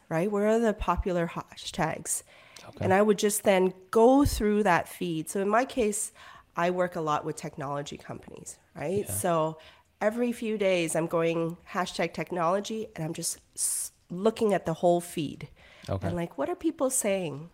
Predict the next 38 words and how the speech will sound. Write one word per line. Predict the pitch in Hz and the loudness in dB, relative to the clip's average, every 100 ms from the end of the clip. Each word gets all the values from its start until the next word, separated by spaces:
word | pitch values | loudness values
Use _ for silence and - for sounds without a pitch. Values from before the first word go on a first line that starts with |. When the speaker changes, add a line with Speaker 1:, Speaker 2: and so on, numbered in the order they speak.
| _ | _
Speaker 1:
You | 190 | -8
know, | 190 202 220 | -6 -4 -6
who's | - 302 294 | -4 -2 2
an | 240 | 2
interesting | 226 - 170 214 | 0 -2 -2 -2
person | 208 214 196 190 156 | -2 -4 -4 -2 -2
that's | 131 - | -4 -4
posting | - 185 - 170 143 | -6 -4 -4 -4 -4
on, | 113 113 - | -6 -8 -6
around | 185 180 170 | -4 -2 -4
that | 143 | -6
hashtag? | 175 - - - 143 - - - - - - | -8 -10 -10 -8 -8 -10 -20 -20 -20 -14 -6
I'm | 294 | -4
gonna | 294 | -2
engage | 233 170 170 160 165 - | -2 -4 -2 -2 -4 -8
with | 147 | -12
them | - 107 - - - - _ - | -10 -12 -12 -20 -20 -20 _ -4
and, | 160 160 | -2 -2
Speaker 2:
Okay. | 107 | -4
Speaker 1:
you | 214 | -4
know, | 180 156 | -2 -4
kind | - 208 | -4 -6
of | 170 - | -6 -2
build | 220 233 233 214 | 0 2 0 -2
a | |
slow | 180 - 202 208 214 220 214 214 214 - - - | -4 -4 -2 -2 0 0 0 -2 -8 -16 -20 -6
kind | 220 208 | 0 4
of | 196 190 175 | 4 2 -2
relationship | 170 185 185 190 - 180 | 2 2 0 -2 -2 -2
with | 170 165 - | -2 -2 0
them, | 165 156 160 - - _ - | 0 0 -4 -12 -20 _ -8
not | 139 165 202 | -4 -4 -2
selling | - 202 208 202 196 | 0 2 2 4 2
anything, | 190 185 185 170 165 160 - _ - | 2 0 -2 0 -2 -4 -10 _ -20
just | - - | -14 -10
building | - 147 147 147 | -6 -4 -4 -4
a | |
relationship. | 143 139 127 - 139 143 - | -6 -6 -8 -8 -10 -10 -12